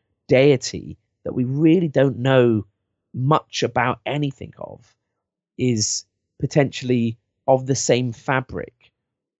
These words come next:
as the Void Lords and other entities like that, but seemingly very much on our side. And I think that's super cool.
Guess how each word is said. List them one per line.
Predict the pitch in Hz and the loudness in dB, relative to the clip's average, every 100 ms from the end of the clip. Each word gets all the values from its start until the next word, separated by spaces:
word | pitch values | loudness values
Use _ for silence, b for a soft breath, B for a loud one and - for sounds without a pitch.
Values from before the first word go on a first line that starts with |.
| - | -4
as | 98 101 92 - | -2 -2 -6 -10
the | 113 | -12
Void | 104 107 107 85 | -6 -4 -4 -6
Lords | 80 73 76 - - _ _ _ _ | -12 -12 -16 -16 -18 _ _ _ _
and | 95 92 90 90 92 - _ _ _ _ - | -4 -2 -2 -6 -12 -16 _ _ _ _ -2
other | 104 104 101 | 0 0 -4
entities | 98 - - - 92 | -10 -14 -18 -12 -10
like | - - - - | -8 -8 -10 -12
that, | 58 - _ _ _ | -14 -14 _ _ _
but | - 156 - _ _ _ | 4 4 4 _ _ _
seemingly | - - 160 165 139 107 104 104 - _ - | -12 -4 -2 -2 -2 -2 -2 -4 -8 _ -12
very | 107 143 139 | 0 4 4
much | 123 110 - - | 2 -4 -6 -10
on | 90 | -8
our | 92 | -8
side. | - - - 52 _ _ _ _ _ _ _ | -10 -14 -16 -20 _ _ _ _ _ _ _
And | 120 | -4
I | 131 | -2
think | 131 151 - | -2 -6 -2
that's | 139 - - | -4 -4 -6
super | - - 170 - | -8 -6 -8 -8
cool. | - - 76 - | -14 -12 -14 -14